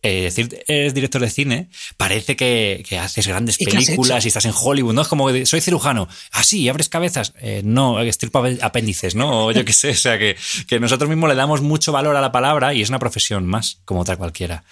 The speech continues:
Speaker 1: que tiene sus
Speaker 2: Bueno,
Speaker 1: peculiaridades.
Speaker 2: claro, luego te dicen que, "¿y qué has dirigido?".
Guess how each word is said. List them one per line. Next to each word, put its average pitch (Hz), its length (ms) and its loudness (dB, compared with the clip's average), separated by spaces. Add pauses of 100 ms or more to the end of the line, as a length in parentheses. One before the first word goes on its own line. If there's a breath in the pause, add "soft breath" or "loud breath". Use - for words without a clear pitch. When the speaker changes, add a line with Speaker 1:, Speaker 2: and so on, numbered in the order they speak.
(140 loud breath)
Speaker 1:
que 95 140 -2
tiene 101 240 -2
sus 131 140 0
Speaker 2:
Bueno, 175 180 2
Speaker 1:
peculiaridades. 101 540 0 (600)
Speaker 2:
claro, 180 200 2
luego 165 180 2
te 196 100 2
dicen 196 340 2
que, 180 200 0
"¿y 175 80 -2
qué 180 80 0
has 190 120 2
dirigido?". 214 580 4